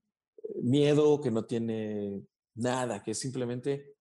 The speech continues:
lo que te sale de las vísceras y dices, "Esto es lo que creo que tengo que hacer", y lo hago. Y en mi proyecto solista ha sido bastante eso, ¿no? El, desde el disco mexicano, este es el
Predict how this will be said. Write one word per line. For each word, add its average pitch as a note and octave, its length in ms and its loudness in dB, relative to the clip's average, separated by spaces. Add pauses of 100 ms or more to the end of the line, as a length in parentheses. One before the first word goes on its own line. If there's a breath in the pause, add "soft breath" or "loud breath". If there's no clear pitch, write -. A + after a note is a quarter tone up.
(240)
lo A2+ 100 -4
que - 80 -4
te A2+ 100 0
sale B2+ 360 4
de A#2 100 2
las G#2+ 240 -2
vísceras B2+ 460 -4
y A2 60 -2
dices, A2+ 300 -6
"Esto B2 280 -2
es A#2+ 60 -2
lo A#2 100 -6
que G2 100 -10
creo A#2 220 -2
que A2+ 100 -6
tengo A2+ 240 -8
que G#2 100 -8
hacer", C3 340 -2
y G#2 60 -4
lo F#2+ 180 -4
hago. C3+ 400 -6 (420)
Y A2 160 -4
en A#2 80 -6
mi A#2 100 -4
proyecto A#2 300 -4
solista A#2 380 -4
ha - 20 -8
sido A#2 480 -6 (320)
bastante A2 460 -6
eso, F2 240 -16
¿no? B2 220 -8
El, G2 140 -8
desde A2 220 2
el A2 40 6
disco A#2 200 2
mexicano, A#2 420 0
este A2 180 -2
es F#2+ 60 -4
el F2+ 180 -10